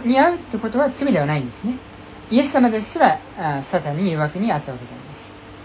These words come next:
しかしながら誘惑に負けて屈して陥る。まあ、誘惑に陥らぬようと書いてますが、誘惑に陥るならば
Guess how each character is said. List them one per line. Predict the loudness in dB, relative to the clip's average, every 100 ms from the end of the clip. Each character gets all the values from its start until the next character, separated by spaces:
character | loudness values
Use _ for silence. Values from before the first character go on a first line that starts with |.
| -18 -18 -16 -16 -16 -6
し | 2 4
か |
し | 6
な | 6
が | 6
ら |
誘 | 6 6
惑 | 6 4
に | 4
負 | 6 6
け | 4
て | 0 -2
屈 | -2 -2
し | 0 0
て | -2 -8 -10 -18 -18 -18 -2
陥 | 0 2 4 4
る。 | 2 -4 -4
ま | -2
あ、 |
誘 | 2 4
惑 | 4 6
に | 4
陥 | 2 0 2
ら | 4
ぬ | 4
よ | 2
う |
と | -4
書 | -8
い |
て | -8
ま | -10
す | -10 -2
が、 | -2 -4 -12 -16 -18 -4
誘 | 4 6
惑 | 6 6
に | 4
陥 | 4 4
る | 2
な | 6 6
ら | 8
ば | 6 4